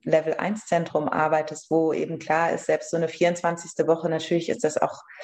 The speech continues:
für uns hier eine Herausforderung, aber wir wissen zumindest, es gibt eine Chance, wo zum Beispiel,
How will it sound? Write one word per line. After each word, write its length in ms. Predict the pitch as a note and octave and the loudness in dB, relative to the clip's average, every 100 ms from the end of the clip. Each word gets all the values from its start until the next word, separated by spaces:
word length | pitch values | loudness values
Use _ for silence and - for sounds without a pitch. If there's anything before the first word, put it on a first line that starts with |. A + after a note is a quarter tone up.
| - - | -14 -14
für 120 | - - | -4 2
uns 220 | G#3+ A3 | 2 2
hier 100 | G#3+ | 2
eine 140 | F#3+ F#3 | 2 2
Herausforderung, 1000 | F3+ F#3+ F#3+ - F#3+ F#3+ G3 G#3 A3 A3 _ _ _ _ _ _ - | 2 2 2 2 2 0 -4 -6 -6 -10 _ _ _ _ _ _ -6
aber 200 | - D#3 | 2 2
wir 60 | D3 | 4
wissen 460 | D#3+ E3 D#3 D3+ D3+ | 0 0 0 0 0
zumindest, 520 | E3 D#3+ E3 D#3+ - | 2 4 4 2 -2
es 100 | - | -2
gibt 160 | E3+ - | -2 0
eine 100 | C#3+ | 0
Chance, 760 | - F#3+ F3+ G#3+ - - _ _ _ - - - _ _ _ _ _ _ _ | 4 4 2 -2 -8 -14 _ _ _ -20 -20 -20 _ _ _ _ _ _ _
wo 240 | - C3 C#3 | -8 -2 -2
zum 180 | C#3+ | 2
Beispiel, 540 | C3+ C3+ - C3 - | 4 4 4 2 0